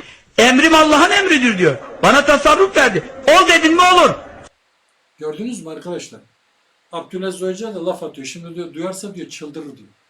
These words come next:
Speaker 2: E, çıldırır tabii. Yani kim olsa o çıldırır da. E, ben çıldırmıyorum.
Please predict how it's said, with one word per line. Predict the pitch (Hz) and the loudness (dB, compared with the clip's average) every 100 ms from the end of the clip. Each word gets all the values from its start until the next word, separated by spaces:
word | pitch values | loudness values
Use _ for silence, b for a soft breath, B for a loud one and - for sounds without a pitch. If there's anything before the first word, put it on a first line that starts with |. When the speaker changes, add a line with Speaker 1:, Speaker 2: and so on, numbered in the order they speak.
| _ _ _ _ _ _ _ - | _ _ _ _ _ _ _ -20
Speaker 2:
E, | 165 | -18
çıldırır | - 285 269 180 | -12 -12 -12 -16
tabii. | - 226 277 | -20 -18 -14
Yani | 294 277 | -14 -16
kim | - 214 | -14 -12
olsa | 180 - | -12 -14
o | 180 | -18
çıldırır | - 196 233 247 - | -16 -18 -16 -16 -16
da. | - _ _ _ _ _ _ _ _ _ | -20 _ _ _ _ _ _ _ _ _
E, | 165 156 151 147 143 _ _ | -12 -10 -10 -12 -18 _ _
ben | 214 233 | -8 -8
çıldırmıyorum. | - 233 226 214 131 110 | -10 -12 -12 -14 -16 -20